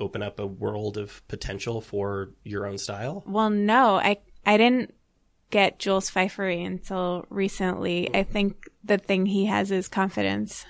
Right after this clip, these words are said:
Speaker 2: I don't think it's a style. I think it's confidence.
Speaker 1: You can point out a Jules Pfeiffer drawing, like, you know,
Speaker 2: Yeah.
Speaker 1: you know what it looks like.
Speaker 2: Yeah, but if he lost his confidence, he wouldn't draw like that anymore. He would draw way tighter.
Speaker 1: So you think being free like that requires confidence?
Speaker 2: Oh, yeah.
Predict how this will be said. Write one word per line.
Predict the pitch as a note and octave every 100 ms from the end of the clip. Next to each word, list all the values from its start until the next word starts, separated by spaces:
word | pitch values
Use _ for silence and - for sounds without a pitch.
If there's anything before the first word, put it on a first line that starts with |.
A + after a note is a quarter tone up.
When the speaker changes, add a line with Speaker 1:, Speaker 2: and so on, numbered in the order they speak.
| - _ -
Speaker 2:
I |
don't | G3 G3 G3
think | G3
it's | G3+ -
a | F#3
style. | - E3+ E3+ F3+ -
I | G#3
think | F#3+ F#3+
it's | G3+ -
confidence. | - G#3 G3+ G#3+ G#3+ G3+ - -
Speaker 1:
You | E3
can | E3+
point | - C#3
out | A#2
a | G#2+
Jules | A2 A2
Pfeiffer | - G#2 G2
drawing, | F#2+ A#2 G#2+ F#2+
like, | G2+ -
you | G2+
know, | A3
Speaker 2:
Yeah. | G#3+
Speaker 1:
you | A2 G2+
know | G2
what | G2
it | - G#2+
looks | G2 -
like. | G2 G2+ -
Speaker 2:
Yeah, | A3
but | G#3+ G#3+
if | -
he | G#3+ G#3+
lost | G3+ G3+
his | - G3
confidence, | - G3 G3 F#3+ F3 F3+
he | -
wouldn't | F#3+ F#3+ F#3
draw | - F3+ F3+
like | F3+ -
that | -
anymore. | F3+ F#3+ F#3+ G3 G3+
He | G#3+
would | G#3 F#3
draw | G3+ F#3+
way | - G3+
tighter. | F#3+ - F#3+ F#3+ G3+ -
Speaker 1:
So |
you | B2
think | A2 A#2+ G#2
being | G#2 G#2+ A#2
free | - - A2+ B2 C3 C3
like | B2 C3 B2+
that | G2 G2+
requires | G2+ G#2+ G#2 G2+
confidence? | - G#2+ B2 C3 C3+ -
Speaker 2:
Oh, | G#3+
yeah. | G3 F#3 F3 G#3+